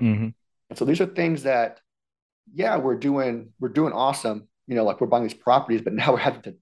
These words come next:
Speaker 2: take, take that income and that profit and then reinvest it, right? And so <laughs> now you're in a place where it's like, "Oh, crap." You know, like, we were making money before because, you know, we're kinda like the operators and we're kinda ones in the weeds. And so we didn't have,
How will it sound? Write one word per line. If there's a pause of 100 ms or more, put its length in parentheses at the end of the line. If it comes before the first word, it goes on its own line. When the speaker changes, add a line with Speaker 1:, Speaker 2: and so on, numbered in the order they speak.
(120)
Speaker 2:
take, (580)
take
that
income
and
that
profit (640)
and
then
reinvest
it, (160)
right?
And
so
<laughs>
now
you're
in
a
place
where
it's
like, (600)
"Oh,
crap." (160)
You
know,
like, (480)
we
were
making
money
before
because,
you
know,
we're
kinda
like
the
operators
and
we're
kinda
ones
in
the
weeds.
And
so
we
didn't
have,